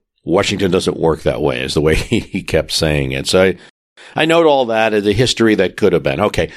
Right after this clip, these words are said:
But anyway, that's the name of the series. You break everybody's back. I think it implies, too, a lot of what was going on, even in the campaigns Atwater wasn't involved in,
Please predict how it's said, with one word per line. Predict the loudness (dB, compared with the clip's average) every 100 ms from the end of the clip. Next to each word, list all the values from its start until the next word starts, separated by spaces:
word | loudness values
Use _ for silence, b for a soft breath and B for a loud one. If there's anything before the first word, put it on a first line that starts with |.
| B
But | 0
anyway, | 2 2 2
that's | 0 0
the | -2
name | 2 2 4
of | 2
the |
series. | 2 2 4 4 2 -2
You |
break | 0 2 2
everybody's | 0 -2 -2 -4 -2
back. | -2 0 -4
I |
think | -4 -4 -2
it |
implies, | -4 -2 -2 0 -2
too, | 0 2 2 0 B B B
a |
lot | 0 2 2 2
of | 0
what | -2
was | -4 0
going | 0 2 0
on, | 0 0
even | 0 0 0
in |
the | 0
campaigns | -2 -2 -2 -2
Atwater | -2 0 2 2 0
wasn't | 0 2 2 -2
involved | -2 -4 -6 -6 -4
in, | -4